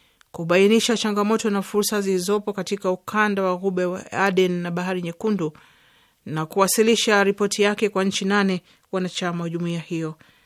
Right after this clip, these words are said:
Afisa huyo mwandamizi wa igad pia ametoa mwito kwa kuongezwa jitihada za pamoja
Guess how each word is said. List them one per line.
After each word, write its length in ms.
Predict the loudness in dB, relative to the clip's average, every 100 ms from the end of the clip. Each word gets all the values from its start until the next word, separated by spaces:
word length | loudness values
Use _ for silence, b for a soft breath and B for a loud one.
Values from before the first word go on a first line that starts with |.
| b b b b _ -14
Afisa 440 | -4 -2 0 0
huyo 440 | 2 4 6 6
mwandamizi 580 | 4 0 0 0 0 0
wa 60 | -2
igad 420 | -2 0 -2 -4 -8 b b b b b _
pia 360 | 2 4 4 4
ametoa 420 | 0 0 2 2
mwito 420 | 2 0 0 0
kwa 420 | 0 2 4 2
kuongezwa 720 | 0 0 0 2 2 2 0 -2
jitihada 580 | -4 -6 -4 -2 -2
za 120 | -2 -6
pamoja 540 | -6 -2 2 2 2